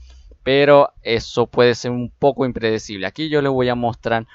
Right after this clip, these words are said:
un momento muy extraño que de verdad solamente lo he visto una vez en las dos mil, casi tres mil K C que le llevo a Nex.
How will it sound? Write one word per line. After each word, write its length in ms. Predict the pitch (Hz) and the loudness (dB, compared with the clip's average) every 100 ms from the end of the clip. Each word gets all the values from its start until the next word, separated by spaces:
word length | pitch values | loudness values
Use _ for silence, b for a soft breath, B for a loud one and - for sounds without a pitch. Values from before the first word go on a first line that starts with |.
| B B | B B
un 180 | 131 131 | 0 2
momento 480 | 131 127 127 131 | 4 2 0 0
muy 380 | 117 117 123 131 | 0 0 0 0
extraño 680 | 120 - - - 107 107 110 | -2 -4 -12 -6 -4 -4 -6
que 160 | 107 | -4
de 140 | 101 101 | -4 -2
verdad 340 | 98 98 113 | -4 -4 -6
solamente 680 | 110 - 107 98 104 101 104 | -6 -4 -2 -2 -4 -8 -6
lo 80 | 104 | -4
he 60 | 104 | -4
visto 320 | 113 - 113 | -6 -8 -6
una 320 | 160 139 120 | -4 -2 0
vez 260 | 110 113 - | 0 -2 -6
en 440 | 110 107 104 104 101 | -12 -10 -10 -12 -8
las 240 | 101 131 110 | -8 -8 -10
dos 180 | 104 | -10
mil, 400 | 98 104 110 113 | -10 -12 -10 -10
casi 260 | - 110 110 | -6 -8 -8
tres 200 | - 107 | -10 -8
mil 200 | 107 107 | -8 -8
K 140 | 110 | -10
C 200 | 107 104 | -10 -10
que 100 | 101 | -10
le 120 | 98 95 | -10 -8
llevo 280 | 98 95 | -6 -6
a 40 | 90 | -6
Nex. 400 | - 98 - | -8 -12 -14